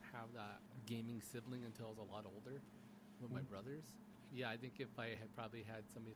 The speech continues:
Speaker 1: closer to age that played with me on a regular basis, I probably would have, you know, we probably would have discovered that, like, you can control the ducks.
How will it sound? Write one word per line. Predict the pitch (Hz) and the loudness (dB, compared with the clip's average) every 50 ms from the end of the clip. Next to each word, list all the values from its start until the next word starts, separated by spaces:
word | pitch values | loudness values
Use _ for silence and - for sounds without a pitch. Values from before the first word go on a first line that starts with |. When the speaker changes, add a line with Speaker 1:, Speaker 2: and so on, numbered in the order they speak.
| - - | -4 -4
Speaker 1:
closer | 117 107 - - - - | -4 -4 -2 -6 -6 -6
to | 117 107 107 | -4 -2 -2
age | 110 104 | -2 -2
that | 117 117 117 - | -2 -4 -2 -2
played | 135 131 131 | 0 0 0
with | 131 - - | 0 0 -2
me | 139 135 139 - 120 | -2 0 0 0 0
on | 120 110 | -2 0
a | |
regular | 107 110 113 113 110 104 | 0 0 0 0 -2 0
basis, | 104 110 113 120 123 135 131 127 127 | 2 2 2 2 2 2 2 2 2
I | 120 | 0
probably | 107 - 131 117 113 110 | 2 4 2 2 2 2
would | 110 110 107 | 0 2 0
have, | 110 101 98 104 - - - - 131 | 0 -2 -2 -8 -12 -12 -8 -2 0
you | 123 113 | 0 2
know, | 110 104 | 2 2
we | 113 113 | 0 2
probably | - 127 117 113 | 2 2 4 4
would | 113 110 | 2 2
have | 107 104 | 0 0
discovered | 113 104 - - - 110 101 110 107 101 | -4 -4 -4 -2 -2 0 0 0 0 2
that, | 110 101 101 - - | 2 0 0 0 -4
like, | 113 104 104 | -4 -4 -6
you | 101 - | -4 -2
can | - 113 104 - | -2 -2 -2 -2
control | 113 110 - 123 110 107 | -6 -4 -2 -2 -2 -2
the | 110 101 - 110 | -2 -4 -2 -2
ducks. | 104 107 - - - - - | -2 -2 -4 -6 -10 -10 -10